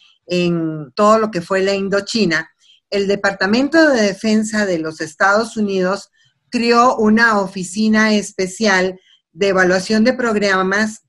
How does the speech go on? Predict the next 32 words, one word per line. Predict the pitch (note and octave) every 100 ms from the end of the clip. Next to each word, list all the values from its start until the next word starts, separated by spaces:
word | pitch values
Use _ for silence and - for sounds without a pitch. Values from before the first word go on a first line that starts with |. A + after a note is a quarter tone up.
| -
para | F#3+ F3+ F3+
sustituir | - G3 F3+ - F#3 - A#3 C4+
el | C#4
apoyo | A3+ - G3 F#3+ G#3+ G#3+ - - _
francés | - F#3 F#3+ - G#3+ G#3 G#3+ -
del, | F3+ F3 -
que | F3+
le | E3 E3+
daba | F3+ F#3+ G3+
al | F3+
Ejército | E3+ F#3 F3 - - -
Real | F3 D#3+ D#3+
de | E3
Laos. | G#3 A#3+ F#3 - _ _ _ - _
Entonces, | - G#3 G#3+ B3 C4 C#4+ C#4+ C#4+
es, | G#3 F#3 -
Estados | G3 G3 - B3 C4+ C#4+
Unidos | C4 B3 B3+ C4
se | A3+
va | G#3
a |
sentir | G#3+ A#3+ A3+ A#3 A3 A3 _ _ _
con | A3 G#3
el | G#3
derecho | G3 G3+ A3+ A#3+ - D4
de | C4
entrar | G#3 G#3 G#3+ G3+ A3 -
al | F#3 F3+
haber | F3 G3 G#3+
quedado | A#3 B3+ A3+ A#3 A3
ese | G#3 G#3
vacío | A3 F#3+ G3+ G3+ G#3